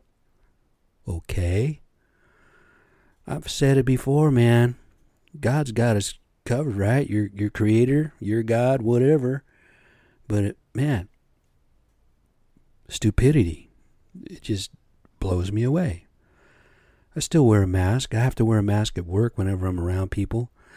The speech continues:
I've seen people driving their cars with their mask on. I find that a little bit silly.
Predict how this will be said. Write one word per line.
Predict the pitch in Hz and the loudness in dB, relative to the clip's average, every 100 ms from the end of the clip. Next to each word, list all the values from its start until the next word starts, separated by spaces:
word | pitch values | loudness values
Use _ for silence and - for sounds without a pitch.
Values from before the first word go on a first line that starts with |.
| - - | -14 -4
I've | 170 | -2
seen | - 135 | 0 0
people | 104 101 104 | 2 0 0
driving | 92 101 120 127 | 0 4 4 4
their | 135 | 2
cars | 135 156 202 208 | 2 0 0 0
with | 165 - | 0 0
their | 98 | 0
mask | 95 90 87 - | 2 0 -2 -4
on. | 92 90 | -4 -2
I | 104 | -4
find | - 117 104 | -2 -2 0
that | 143 202 | 0 0
a | 107 | 2
little | 101 92 | 0 0
bit | 90 90 | -2 -6
silly. | - 190 190 95 139 | 0 4 4 4 -4